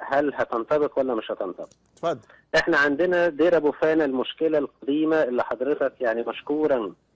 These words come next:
Speaker 1: جزيل الشكر، يعني منذ بدأت وحضرتك كنت يعني صوت صارخ،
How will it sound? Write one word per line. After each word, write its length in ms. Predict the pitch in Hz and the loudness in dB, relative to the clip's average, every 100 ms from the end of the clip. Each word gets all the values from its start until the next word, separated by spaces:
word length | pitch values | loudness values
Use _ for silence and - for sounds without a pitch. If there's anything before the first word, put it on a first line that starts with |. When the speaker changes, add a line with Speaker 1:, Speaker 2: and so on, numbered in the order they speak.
| _ _ _ _ - | _ _ _ _ -4
Speaker 1:
جزيل 360 | 123 127 156 | -2 0 0
الشكر، 440 | 147 - 143 - 120 | -2 -2 -4 -4 -4
يعني 480 | 107 101 107 110 117 | 0 0 -2 -6 -4
منذ 400 | 135 185 175 160 | 2 2 2 0
بدأت 460 | 151 165 165 165 165 | 2 2 4 2 2
وحضرتك 520 | 147 143 156 156 151 | -2 0 -2 -2 -2
كنت 340 | - 156 143 143 | 0 -2 -2 -2
يعني 400 | 127 123 120 113 | -2 -2 -2 -4
صوت 240 | 143 151 151 _ | -2 -2 -2 _
صارخ، 360 | 139 143 151 | 0 0 -2